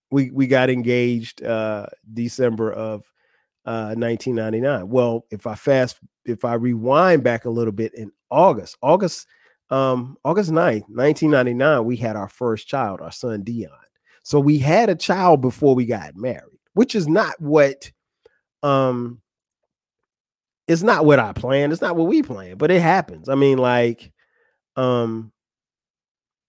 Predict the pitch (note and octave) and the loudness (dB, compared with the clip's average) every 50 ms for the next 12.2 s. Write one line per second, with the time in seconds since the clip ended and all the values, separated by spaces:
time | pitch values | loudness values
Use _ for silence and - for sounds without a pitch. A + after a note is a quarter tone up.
0 | _ _ _ _ _ - D3 D3+ D#3 D#3+ F3 E3+ D3+ C#3+ D3+ D#3 D3+ B2+ B2+ B2+ | _ _ _ _ _ -2 0 2 4 6 6 6 8 8 6 6 6 2 0 0
1 | A#2+ A#2 - - C3 A2+ - - D3 D3 C#3+ B2 G2+ B2 A2+ B2 A#2+ A#2+ A#2+ B2 | -2 -2 -4 -6 -10 -8 -4 -2 0 0 0 0 -2 -2 -2 0 0 0 0 -2
2 | B2 A#2+ A2+ G#2+ - C3+ B2+ B2 A2 - A#2+ A2+ A2 G#2+ G#2 - _ - - A2 | -2 -4 -6 -6 -4 -4 -4 -4 -4 -4 -4 -4 -4 -6 -8 -12 _ -14 -10 -10
3 | A2 A2+ B2 - C3+ A#2 A#2 A2+ A2 B2 A#2 G#2+ G#2+ G#2 G#2 G#2 G2+ G#2+ G#2+ G2+ | -8 -8 -4 -2 0 0 0 -2 -2 -6 -8 -6 -6 -8 -8 -8 -8 -8 -8 -8
4 | G2 G2+ - C3+ D3+ D3 A#2+ G#2+ F#2+ F2 - _ _ _ _ _ _ _ _ _ | -8 -4 0 0 2 0 0 -4 -10 -12 -16 _ _ _ _ _ _ _ _ _
5 | _ _ _ _ - D3 C3 A2+ A2 G#2+ G#2+ G#2+ - _ _ _ _ _ _ - | _ _ _ _ -4 -2 -2 -2 -2 -4 -8 -10 -16 _ _ _ _ _ _ -8
6 | E3+ D3+ - E2+ G2 C3 D3 F3 F3+ D#3+ C#3 A2 - _ _ _ _ _ _ _ | -8 -8 -8 -8 -8 -6 -4 -2 -2 -4 -4 -6 -10 _ _ _ _ _ _ _
7 | _ G2+ F#2+ A2+ B2+ D3 D3+ C#3+ C3 C3+ C#3+ E3 F3+ F3 E3+ F#3 F#3+ E3 D#3+ E3+ | _ -16 -10 -6 -4 -2 -2 -2 -4 -4 -4 -2 -2 0 2 2 2 2 2 2
8 | F#3+ G#3+ E3+ E3+ E3+ F3+ F3+ G3 G3+ F#3+ F#3 F#3 E3+ - - _ - G3+ G3 - | 2 2 2 2 2 0 -2 -2 0 0 0 0 -2 -4 -8 _ -20 -18 -14 -12
9 | F#3+ G#3+ - - A3 A#3+ B3 - - - E3 - B2+ F#3 A#3+ A3 E3+ C#3+ A2+ G2 | -8 -8 -6 -6 -6 -6 -6 -6 -6 -6 -4 -4 -4 -4 -6 -6 -4 -4 -4 -4
10 | F#2+ F2+ D#2 B1 A#1 A1 _ _ _ _ _ _ _ _ _ _ _ _ _ _ | -6 -10 -18 -18 -20 -20 _ _ _ _ _ _ _ _ _ _ _ _ _ _
11 | _ _ _ _ _ _ _ - E3 F#3+ G3+ A3 G#3+ D#3 F3+ A#3+ - - - - | _ _ _ _ _ _ _ -2 0 2 2 4 4 6 6 6 4 4 -2 -10
12 | - _ _ _ | -14 _ _ _